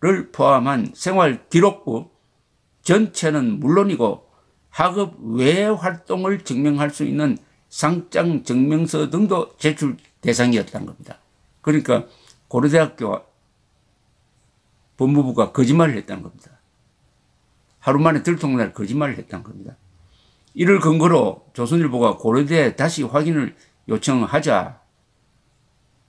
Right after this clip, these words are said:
고려대 측은 그제서야 자기소개서도 받았고 연구 활동 내역 등도 입수해서 평가했다고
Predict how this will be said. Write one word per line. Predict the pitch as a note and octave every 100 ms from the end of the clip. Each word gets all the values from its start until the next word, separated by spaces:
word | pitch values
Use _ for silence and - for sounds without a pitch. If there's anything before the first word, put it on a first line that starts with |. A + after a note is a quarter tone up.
| _ _ _ _
고려대 | - B2 D3 D3
측은 | - D3 D3 A#2
그제서야 | - A2+ E3+ E3 C3+ G2+ - _ _
자기소개서도 | - D#3 F3 F#3+ F#3+ E3 C#3 C3 A#2
받았고 | D#3 E3 - A#2+ A2 - _ _ _ A#2+
연구 | C3+ D3 D3 E3
활동 | C3+ D#3 E3+ F3
내역 | B2 C#3 D3
등도 | - D#3 D3+ C#3
입수해서 | - E3+ F3 D#3 A#2
평가했다고 | - G3 D#3+ D#3+ - C3+ A2 C#3+